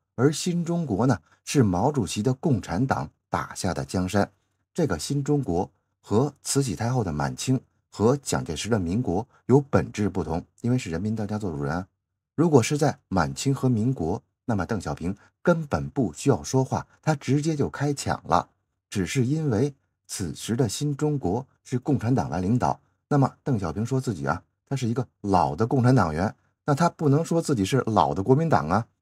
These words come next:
他不能说自己是老的满族人呐，所以啊，他要抢劫人民，就必须多说几句谎言。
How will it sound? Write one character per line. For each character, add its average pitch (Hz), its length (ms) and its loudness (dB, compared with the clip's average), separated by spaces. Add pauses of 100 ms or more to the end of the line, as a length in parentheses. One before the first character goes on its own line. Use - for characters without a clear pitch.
他 - 140 0
不 139 80 4
能 135 120 6
说 147 300 2
自 135 100 -2
己 104 80 -6
是 113 160 -2 (180)
老 87 300 4
的 101 80 2
满 110 280 4
族 101 100 -2
人 95 160 2
呐， 101 140 -2 (360)
所 95 160 0
以 80 80 0
啊， 80 120 -4 (100)
他 - 140 -2
要 123 120 2
抢 69 320 -4
劫 82 140 -4
人 95 120 0
民， 92 160 0 (200)
就 101 100 -2
必 101 140 0
须 117 220 0
多 127 280 4
说 131 220 -2
几 - 180 -8
句 98 160 -4
谎 69 320 -4
言。 82 240 -2